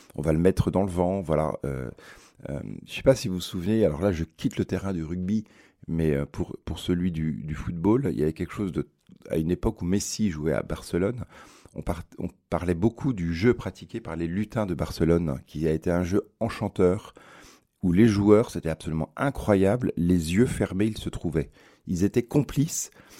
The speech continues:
et le jeu sans le ballon était presque plus important que le jeu avec le ballon. C'est-à-dire qu'en permanence, quand le joueur avait la balle,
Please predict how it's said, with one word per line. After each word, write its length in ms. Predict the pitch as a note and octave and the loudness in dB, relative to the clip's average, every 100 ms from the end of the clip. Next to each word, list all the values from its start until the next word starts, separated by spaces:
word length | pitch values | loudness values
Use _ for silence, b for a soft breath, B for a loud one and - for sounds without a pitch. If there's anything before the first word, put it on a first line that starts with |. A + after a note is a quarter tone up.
| B B | B B
et 240 | - F#2+ - | 2 4 4
le 260 | G2 G2 G#2+ | 4 6 6
jeu 300 | G#2 C3+ A#2+ | 6 6 4
sans 320 | - - F#3 | 0 4 8
le 120 | C#3+ | 8
ballon 380 | A#2 A2+ B2+ D3+ | 8 6 6 2
était 160 | - | -2
presque 340 | - C3+ - G#2+ E2+ _ _ _ _ _ _ _ - | -4 -2 0 2 2 _ _ _ _ _ _ _ -10
plus 280 | - F#3+ | 0 0
important 460 | C#3+ B2+ A#2+ - C#3 | 0 -2 -6 -4 -4
que 100 | C3+ | 0
le 160 | G2 G2 | 0 0
jeu 120 | A2 | 2
avec 180 | G2+ - | 0 0
le 60 | |
ballon. 240 | E2+ D2+ C#2+ b b b b | -2 -2 -6 b b b b
C'est-à-dire 460 | - - G2+ G2+ A#2 | -16 -4 2 4 2
qu'en 160 | - F2 | 0 -6
permanence, 1040 | - G3 G3+ F#3+ A2 F#2 F#2+ A2 D#3 - | 0 2 2 0 0 0 0 -2 -4 -12
quand 160 | - D#3 | -4 -2
le 120 | C3+ | 0
joueur 300 | G2+ G#2+ A2+ | 0 2 2
avait 180 | F#2 F#2 | 2 2
la 100 | E2 | 0
balle, 320 | D2+ F2+ C3 | 0 0 0